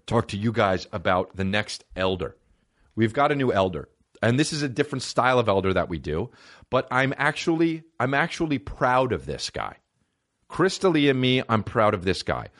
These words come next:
Your cult leader is proud of one of you, and I'm going to make you an elder. Uh, you gonna pull him up so I can see? Elder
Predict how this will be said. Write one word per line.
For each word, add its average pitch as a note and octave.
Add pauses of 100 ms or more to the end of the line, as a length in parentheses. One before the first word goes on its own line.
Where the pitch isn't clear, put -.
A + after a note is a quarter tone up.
(180)
Your C#3
cult G3+
leader F#3 (200)
is B2
proud C#3
of G2+
one F#2
of D#2+
you, E2 (340)
and D3
I'm G3
going G#3+
to F#3
make E3
you D3+
an G#2+
elder. C2+ (1600)
Uh, G#2+
you G2+
gonna G2+
pull G#2+
him F2+
up -
so -
I E2+
can D#2+
see? F2 (2750)
Elder G#3